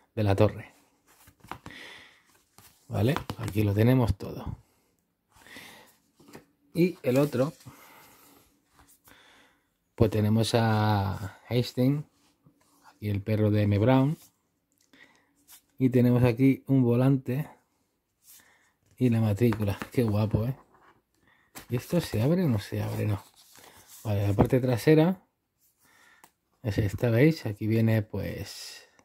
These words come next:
con deseo de flujo, relámpago, M. Brown, puño A. Tenemos que mirar bien a ver cómo se juega,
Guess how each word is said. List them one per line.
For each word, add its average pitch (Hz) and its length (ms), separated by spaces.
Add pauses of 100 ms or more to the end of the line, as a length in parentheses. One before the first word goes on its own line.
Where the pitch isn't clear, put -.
(420)
con 113 140
deseo 107 320
de 107 120
flujo, 143 800
relámpago, 113 1200 (220)
M. 104 300
Brown, 123 560
puño 107 540
A. 120 280 (540)
Tenemos 117 340
que 117 160
mirar 104 300
bien 104 180
a 98 60
ver 104 120
cómo 95 200
se 90 160
juega, 101 340